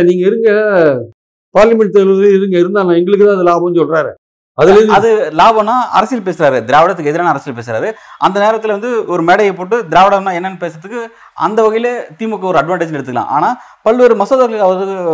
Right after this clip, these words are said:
Speaker 2: ஒப்புதல் தராம இருக்காரு. இப்ப நீட் விஷயத்துல ஒப்புதல் தராம இருக்காரு. அதெல்லாம் இவங்களுக்கு எதிராக தானே திரும்பும். நீங்க அன்னைக்கு சொன்னீங்களே, நீங்க செய்யலேன்ட்டு அவங்களுக்கு எதிராக தானே திரும்பும்.
Speaker 1: அது யார்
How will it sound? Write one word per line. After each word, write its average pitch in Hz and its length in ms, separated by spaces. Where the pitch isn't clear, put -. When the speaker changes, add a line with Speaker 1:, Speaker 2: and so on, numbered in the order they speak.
Speaker 2:
ஒப்புதல் 185 320
தராம 160 180
இருக்காரு. 131 180
இப்ப 135 100
நீட் 175 180
விஷயத்துல 165 260
ஒப்புதல் 151 240
தராம 131 220
இருக்காரு. 139 220
அதெல்லாம் 233 300
இவங்களுக்கு 202 240
எதிராக 226 180
தானே 190 140
திரும்பும். 143 260
நீங்க 147 140
அன்னைக்கு 147 220
சொன்னீங்களே, 180 280
நீங்க 151 160
செய்யலேன்ட்டு 170 380
அவங்களுக்கு 156 220
எதிராக 175 160
தானே 160 160
திரும்பும். 110 300
Speaker 1:
அது 165 200
யார் 240 220